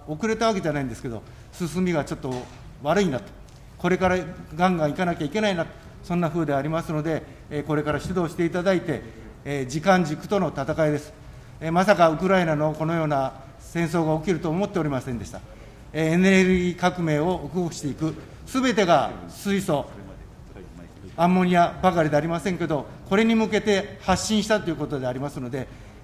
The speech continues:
えー、時間との戦い、そして世界との競争力に打ち勝つ、そんなことを目指していただきたいと思います。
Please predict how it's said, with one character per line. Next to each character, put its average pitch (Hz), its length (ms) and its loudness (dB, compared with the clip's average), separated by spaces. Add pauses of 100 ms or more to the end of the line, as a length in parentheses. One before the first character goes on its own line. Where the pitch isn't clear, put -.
え 127 140 -6
ー、 117 40 -8
時 147 160 -4
間 175 180 4
と 214 120 2
の 151 80 2
戦 147 400 0
い、 151 80 -8 (260)
そ 185 80 -4
し 180 80 -2
て 190 300 0 (160)
世 190 160 0
界 175 260 2
と 208 160 -2
の 185 80 0
競 190 200 0
争 190 120 0
力 160 160 0
に 151 80 0
打 139 100 -6
ち - 120 -10
勝 202 120 2
つ、 - 80 -12 (380)
そ 190 80 2
ん 185 60 4
な 180 80 4
こ 185 80 0
と 185 120 0
を 180 40 2
目 156 100 2
指 147 140 0
し 151 60 -8
て 151 100 -2
い - 20 0
た 139 140 -4
だ 135 100 -4
き - 60 -14
た 160 100 0
い 139 60 -2
と 160 320 -2
思 123 180 -4
い 117 40 -2
ま 113 100 -4
す。 - 180 -18